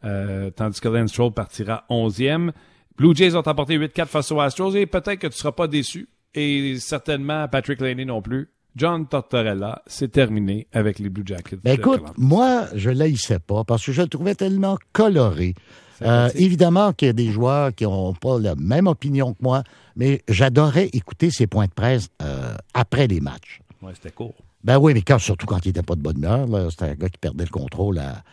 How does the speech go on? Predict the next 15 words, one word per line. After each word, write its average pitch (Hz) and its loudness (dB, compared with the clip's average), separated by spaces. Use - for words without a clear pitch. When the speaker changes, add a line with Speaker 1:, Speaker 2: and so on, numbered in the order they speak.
Speaker 2:
assez - -8
vite. 113 -4
Comment 247 6
ça 147 2
s'appelle 127 0
ta 120 4
mère, 135 0
euh, 87 0
Martin ? 113 -2
Speaker 1:
Francine, 202 -2
Paul, 131 -4
tu 98 -14
te - -
souviens 127 -8
pas ? 262 -12